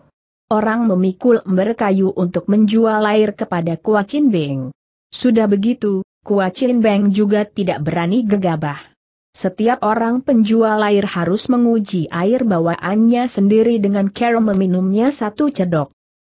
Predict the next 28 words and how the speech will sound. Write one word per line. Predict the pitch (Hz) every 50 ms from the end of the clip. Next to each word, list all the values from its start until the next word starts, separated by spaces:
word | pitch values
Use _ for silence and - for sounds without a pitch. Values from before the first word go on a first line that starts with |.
| _ _ 220
Untuk | 220 226 220 247 247 -
meyakinkan | 208 196 190 185 175 170 - - 226 220 233 - 214 214 226 220
bahwa | 190 185 180 185 175 170 170 170
benar-benar | 190 214 226 226 233 233 226 208 214 208 180 175 165 -
tidak | - 196 175 185 165 - -
ada | 190 208 214 214 202 196
musuh | 202 214 208 - 269 262 262 -
yang | 214 208 196 196 202
memanfaatkan | 196 190 190 185 190 196 - - - 208 208 - - 208 190 196 196 -
kesempatan | 208 202 220 220 220 233 220 220 - 202 180 175
itu | 175 185 170 - 240
untuk | 220 226 226 233 226 220 -
mengirim | 190 185 196 190 180 180 180 175 175
air | 170 180 196 226 269 247 196
beracun. | 175 160 156 175 196 - - 185 156 143 135 147 - _ _ _ _ _ _ -
Aoyang | 240 233 226 220 233 220 240 247
Hao | 220 202 214 208 202 202 208
berdiri | 202 196 185 185 185 190 202 214 226 233 247 247 247
bersama | 202 190 190 185 - 247 220 208 180 165 -
pegawai-pegawai | 185 180 165 190 180 165 160 156 - - 214 220 214 185 170 160 156 151 156 - -
Kua | 247 240 247 247
Chin | 240 - - 262 247 247 240 220
Beng | 220 202 202 202 202
yang | 202 196 185 185 185
mengawasi | 175 175 165 156 156 160 170 185 185 - 233 233 233
pembawa-pembawa | 233 208 208 190 190 190 180 175 - 240 214 196 185 185 180 175 -
air | 202 202 196 196 -
itu. | - 175 170 - 156 147 143 139